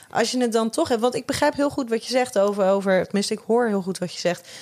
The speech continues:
over liefde voor een mens. Dus dat, dat er dan toch ook wel weer bij zit. Maar dat lijkt me wel ook een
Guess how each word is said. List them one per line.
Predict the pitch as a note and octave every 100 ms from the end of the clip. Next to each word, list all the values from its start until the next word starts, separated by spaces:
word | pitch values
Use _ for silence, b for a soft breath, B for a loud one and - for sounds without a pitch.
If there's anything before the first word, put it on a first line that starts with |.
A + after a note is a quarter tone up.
| B B
over | F3+ F3+
liefde | F#3 A3+ - F#3 F3
voor | F3 D#3+
een | E3+
mens. | F3 F3 D#3+
Dus | - E3 E3
dat, | - E3 -
dat | E3 D#3
er | D3+ D3+
dan | D3+ D3+
toch | - - -
ook | E3
wel | D#3+
weer | D#3+ D#3
bij | G#3 F4+
zit. | - - - - B B B B B
Maar | -
dat | A#3 B3
lijkt | C4 C4+
me | C4
wel | C4+ E4 D4 B3+ -
ook | -
een | G#3